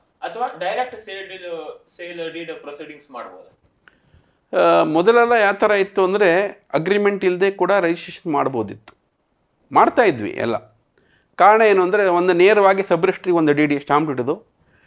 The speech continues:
Speaker 2: ಯಾವ ಪಾರ್ಟಿಗೆ ಏನ್ ಕೊಡ್ತೀವೋ ಆ ಡಿ ಡಿ ಎರಡು ತಗೊಂಡು, ದಸ್ತಾವೇಜು ತಗೊಂಡು ಹೋಗಿ ಕೊಟ್ರೆ, ಬ್ರೋಕರ್ ಕೈಗೆ ಕೊಟ್ರೆ, ಅವತ್ತೇ ರಿಜಿಸ್ಟ್ರೇಷನ್ ಮಾಡ್ಕೊಂಡು ಆಚೆ ಬರ್ತಾ ಇದ್ವಿ. ಇವಾಗ ಏನಾಗಿದೆ, ಕಾವೇರಿ ಟೂ ಅಂತ ಒಂದು ತಂತ್ರಾಂಶ ಇಂಟ್ರೊಡ್ಯೂಸ್ ಮಾಡಿದ್ದಾರೆ.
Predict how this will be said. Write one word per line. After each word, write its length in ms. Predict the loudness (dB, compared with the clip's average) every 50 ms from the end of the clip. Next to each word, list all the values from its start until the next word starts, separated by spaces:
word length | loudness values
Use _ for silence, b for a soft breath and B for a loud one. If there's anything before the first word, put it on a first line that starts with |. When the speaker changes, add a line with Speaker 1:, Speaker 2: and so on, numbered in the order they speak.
| _ _ _ 2
Speaker 2:
ಯಾವ 220 | 6 6 6 6
ಪಾರ್ಟಿಗೆ 420 | 6 6 6 4 4 4 2 2 2
ಏನ್ 140 | 0 0 0
ಕೊಡ್ತೀವೋ 320 | -2 -2 -2 0 0 2
ಆ 60 | 2
ಡಿ 180 | 2 2 0 -2
ಡಿ 80 | -2
ಎರಡು 380 | -4 -4 0 2 4 4 4 2
ತಗೊಂಡು, 540 | 0 0 2 2 2 2 2 -2 -2 -2 -4
ದಸ್ತಾವೇಜು 420 | -4 -2 0 2 2 2 2 0
ತಗೊಂಡು 380 | -2 -2 0 0 0 0 0 -2
ಹೋಗಿ 180 | -2 -4 -4
ಕೊಟ್ರೆ, 280 | -4 -4 0 2 2 2
ಬ್ರೋಕರ್ 380 | 2 0 -2 0 0 0 0 0
ಕೈಗೆ 240 | 0 -2 -2 -2
ಕೊಟ್ರೆ, 500 | -4 -6 -8 -6 -4 -6 -6 -6 -6 _ _ _ _ _ _ _ _ _ _ _ _ _ 0
ಅವತ್ತೇ 380 | 4 4 4 4 4 4 4
ರಿಜಿಸ್ಟ್ರೇಷನ್ 440 | 4 4 2 2 0 -4 -4 -4 -4
ಮಾಡ್ಕೊಂಡು 420 | -2 -2 -2 -4 -4 -4 -2 0 0
ಆಚೆ 220 | 0 0 2 0
ಬರ್ತಾ 320 | 0 0 -2 -4 -4 -6
ಇದ್ವಿ. 160 | -6 -8 -12 _ _ _ _ _ _ _ _ _ _ _ b b b b b b
ಇವಾಗ 200 | 4 4 6 6
ಏನಾಗಿದೆ, 460 | 6 4 6 6 4 6 4 4 2 2
ಕಾವೇರಿ 440 | 2 4 6 6 8 8 6 6
ಟೂ 220 | 2 0 0 2 2
ಅಂತ 200 | 2 2 2 2
ಒಂದು 240 | 0 0 0 -2 -2
ತಂತ್ರಾಂಶ 480 | -2 -2 0 0 0 0 0 0 -2
ಇಂಟ್ರೊಡ್ಯೂಸ್ 440 | -4 -4 -4 -4 -6 -6 -6 -6 -6
ಮಾಡಿದ್ದಾರೆ. 400 | -6 -6 -6 -8 -14 -18 -20 -20